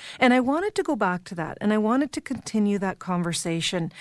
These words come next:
because I think that it's important that we start to realize that we are going to be responsible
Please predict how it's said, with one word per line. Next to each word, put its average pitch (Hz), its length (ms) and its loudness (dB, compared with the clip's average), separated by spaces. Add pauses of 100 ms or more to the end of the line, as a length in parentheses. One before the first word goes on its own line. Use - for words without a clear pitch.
(380)
because 269 300 2
I 254 120 4
think 320 380 -4
that 269 180 2
it's 247 200 0
important 202 600 0
that 190 160 0
we 214 120 0
start - 400 0
to 214 100 -4
realize 185 800 0 (300)
that 185 460 0
we 202 200 2
are 214 120 4
going 185 360 2
to 185 100 -6
be 180 180 0
responsible 165 840 -4